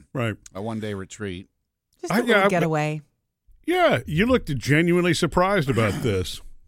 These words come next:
Speaker 3: <laughs> That's because you, Sam is not that person. Sam doesn't understand that. But I, what's fu-, it's so funny, the way I know both of you,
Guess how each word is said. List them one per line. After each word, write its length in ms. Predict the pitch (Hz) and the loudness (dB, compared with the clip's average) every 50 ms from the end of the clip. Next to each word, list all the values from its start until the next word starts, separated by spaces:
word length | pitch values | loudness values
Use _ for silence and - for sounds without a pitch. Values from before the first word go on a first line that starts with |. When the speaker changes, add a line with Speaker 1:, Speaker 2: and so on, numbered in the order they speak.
| - - | -20 -20
Speaker 3:
<laughs> 380 | _ _ _ _ _ _ _ - | _ _ _ _ _ _ _ -4
That's 140 | 294 - | -4 -2
because 360 | 285 302 254 - 277 262 226 226 | -2 -4 2 2 2 2 2 0
you, 180 | 247 220 - - | -2 -4 -4 -6
Sam 360 | - 254 254 254 262 262 247 | -2 0 2 2 2 2 2
is 120 | 247 220 214 | 0 0 2
not 220 | 208 202 208 - | 2 2 2 2
that 200 | 185 175 151 - | 0 0 0 -2
person. 480 | - - 175 180 180 - 160 151 151 170 | -2 -2 -2 -2 -2 -4 -4 -4 -4 -4
Sam 240 | - 170 165 170 | -4 -2 -2 0
doesn't 280 | 175 175 170 165 160 151 | 0 -2 -2 0 -2 -2
understand 520 | 151 143 143 143 - - 147 151 143 147 | -2 -4 -4 -6 -6 -4 -4 -2 -2 -2
that. 200 | 135 127 120 123 | -2 -2 -2 0
But 80 | - 156 | 0 2
I, 220 | 156 214 269 254 - - | 2 2 0 0 -2 -2
what's 220 | 190 208 196 - | -4 -4 -4 -4
fu-, 80 | - 202 - | -6 -4 -4
it's 80 | 196 | -4
so 240 | - - 233 240 247 | -2 0 2 2 2
funny, 500 | - - - 180 180 175 160 151 143 160 170 | 0 -2 -4 -2 -2 -2 -2 -4 -4 -6 -4
the 140 | - 190 | -4 0
way 140 | 185 202 208 | 0 2 2
I 100 | 202 190 | 2 2
know 280 | 190 180 170 170 175 180 | 4 4 4 4 2 2
both 280 | 170 165 170 175 - | 2 0 0 0 -2
of 100 | 170 170 170 | -4 -2 -2
you, 320 | 170 170 170 170 170 180 | -2 -2 0 -2 -2 -4